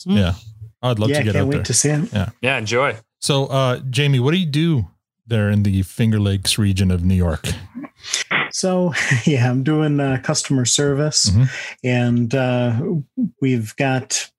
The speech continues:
Speaker 3: you know, basically diagnostic products that I deal with, right? Otoscopes, ophthalmoscopes, things like that.
Speaker 2: So medical.
Speaker 3: So when,
Speaker 2: Yeah.
Speaker 3: yeah, w-, when a doctor calls up and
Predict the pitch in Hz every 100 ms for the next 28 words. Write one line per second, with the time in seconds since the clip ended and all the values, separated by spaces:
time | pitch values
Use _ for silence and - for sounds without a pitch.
0 | _ - 165 117 107 131 - 147 127 117
1 | 123 110 120 123 - 113 - 113 113 135
2 | - 113 110 107 117 139 135 123 117 117
3 | 139 117 113 - 117 117 - 110 123 117
4 | 117 117 127 117 117 - - 127 117 117
5 | 110 - 123 135 226 113 101 104 110 117
6 | 117 120 120 113 117 - _ 185 143 104
7 | 120 143 147 131 120 135 127 135 120 131
8 | 127 123 123 - 117 113